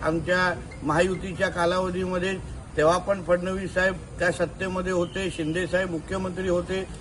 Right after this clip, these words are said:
तेव्हाही दहा टक्के आरक्षण दिलं. आणि आज परत एकदा जे आंदोलककर्त्यांचं, जरांगे पाटलांची जी सर्वात जुनी आणि महत्त्वाची मागणी होती की, "बाबा, आम्हाला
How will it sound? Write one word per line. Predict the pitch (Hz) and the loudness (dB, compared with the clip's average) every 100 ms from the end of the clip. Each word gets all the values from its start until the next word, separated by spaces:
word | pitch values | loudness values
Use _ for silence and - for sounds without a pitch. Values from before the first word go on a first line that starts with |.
| - - | -6 2
तेव्हाही | 156 180 190 202 | 4 4 2 2
दहा | 165 | 2
टक्के | 175 202 - 202 | 4 2 2 4
आरक्षण | 180 180 170 190 185 | 4 4 0 -4 -2
दिलं. | 180 190 196 - - - | 0 2 0 -4 -12 -4
आणि | 170 | 2
आज | 190 196 | 4 4
परत | 196 - 190 226 | 4 2 4 6
एकदा | 220 180 151 135 - - - - - | 4 2 2 0 -2 -12 -14 -8 2
जे | |
आंदोलककर्त्यांचं, | 190 165 160 196 233 - 196 175 185 170 147 139 127 - - - - 131 | 6 6 6 2 2 2 2 4 4 4 2 -2 -2 -4 -10 -12 -8 0
जरांगे | 156 185 214 | 4 4 2
पाटलांची | 208 180 160 185 190 | 2 2 2 -2 -2
जी | 220 226 | -4 -4
सर्वात | - 180 175 247 | 0 4 6 6
जुनी | 208 208 214 226 | 4 0 -2 0
आणि | 214 208 | 0 0
महत्त्वाची | 190 180 185 180 170 180 | 0 0 0 -2 -2 -2
मागणी | 160 151 165 165 170 - | 0 0 0 0 -2 -4
होती | 165 156 151 131 - - - - | -2 -2 -2 -6 -6 -8 -8 -6
की, | 196 | 0
"बाबा, | 202 202 | 6 8
आम्हाला | 196 180 196 202 214 | 8 8 4 6 6